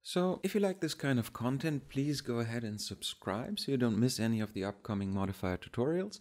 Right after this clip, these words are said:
Also, don't forget to hit that like button.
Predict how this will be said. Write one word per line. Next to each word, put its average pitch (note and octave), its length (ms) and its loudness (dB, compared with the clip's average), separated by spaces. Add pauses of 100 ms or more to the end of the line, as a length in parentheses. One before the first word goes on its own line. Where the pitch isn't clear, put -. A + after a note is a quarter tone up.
(480)
Also, G#2+ 260 -2
don't G#2+ 200 0
forget G#2+ 320 -4
to A2 100 -6
hit A2 240 -4
that F#2+ 220 -6
like G2 460 -4
button. A#2 380 -2